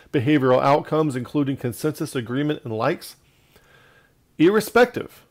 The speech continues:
of achieving true mutual understanding, with the result of decreasing faith in participants have in the value of communicating.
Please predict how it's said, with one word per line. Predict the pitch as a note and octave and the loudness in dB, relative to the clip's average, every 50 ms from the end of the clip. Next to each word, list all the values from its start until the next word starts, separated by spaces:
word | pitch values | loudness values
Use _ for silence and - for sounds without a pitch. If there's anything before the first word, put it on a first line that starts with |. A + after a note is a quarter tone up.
| _ _ _ _ _ _ | _ _ _ _ _ _
of | - C#3+ C#3+ C3+ | 2 2 4 2
achieving | C#3 - - E3 E3 E3+ D#3 D#3 C#3+ | 2 -2 0 2 2 2 2 2 -2
true | - - - - F3 F3+ F3+ | -4 -6 -4 0 0 2 2
mutual | F3+ F3+ F3 - E3+ D#3+ D#3 D3+ | 2 0 0 0 0 2 2 2
understanding, | C#3+ C3 C3 - - - E3+ F3+ F3+ D#3+ D3 C3+ | 2 0 -2 -4 -2 0 2 2 2 2 2 2
with | C3 C3 | 0 0
the | - C3 | 0 0
result | B2 B2+ A#2 C3+ C#3+ D3+ | -2 0 2 4 4 2
of | D3 A#2 G2+ | 2 0 -2
decreasing | C#3+ D#3 D3 - - D#3+ D#3 D3 - D3+ C#3 | -2 -4 -4 -4 -2 -2 -2 -2 -2 -4 -6
faith | - - C#3+ D3 C#3+ - | -4 -2 -2 -2 -2 -2
in | C#3 A2+ | -6 -8
participants | - A#2 - - F#3 E3+ - - - C3 B2+ - | -8 -10 -8 -8 -8 -8 -8 -8 -8 -8 -8 -6
have | - C3 B2 B2 B2+ A#2 - - | -4 0 2 2 2 2 0 -4
in | C3+ B2+ | -6 -4
the | B2 B2+ | -2 -2
value | A#2 G#2 A#2+ A2+ A#2 B2 B2+ B2 C3+ | -2 0 2 2 4 4 2 0 0
of | - B2 A2 G2 - | 0 0 -2 -2 -6
communicating. | - - D3 D3+ E3+ F3 E3 - D3+ C3+ A#2 G2 G2+ G2+ | -12 -6 -2 0 2 0 0 2 2 0 0 0 -4 -8